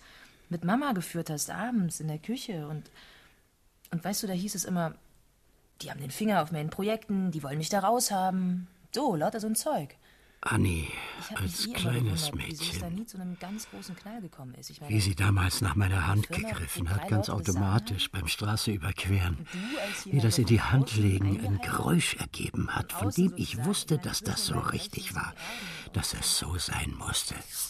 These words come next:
Speaker 2: Ach, weißt du, ich will dir da gar nichts vormachen.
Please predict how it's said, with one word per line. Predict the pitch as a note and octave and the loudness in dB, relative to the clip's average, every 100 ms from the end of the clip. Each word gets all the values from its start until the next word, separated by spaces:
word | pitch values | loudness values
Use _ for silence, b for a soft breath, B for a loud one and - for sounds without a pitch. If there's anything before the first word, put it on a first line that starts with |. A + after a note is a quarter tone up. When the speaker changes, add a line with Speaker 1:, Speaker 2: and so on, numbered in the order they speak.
| - - - - - - - - - - - - | -8 -14 -16 -18 -20 -20 -20 -20 -20 -20 -20 -12
Speaker 2:
Ach, | B2 C#3+ A#2 | 0 2 4
weißt | C#3+ D3+ - | 4 4 2
du, | D3 C#3 | 4 4
ich | G#2+ B2+ | 4 4
will | A#2 | 4
dir | G#2+ | 4
da | F#2+ | 2
gar | F2+ F2+ | 0 -2
nichts | F#2 D#2+ | -2 -2
vormachen. | - F2+ F2+ F#2 - - | -4 -6 -6 -6 -6 -6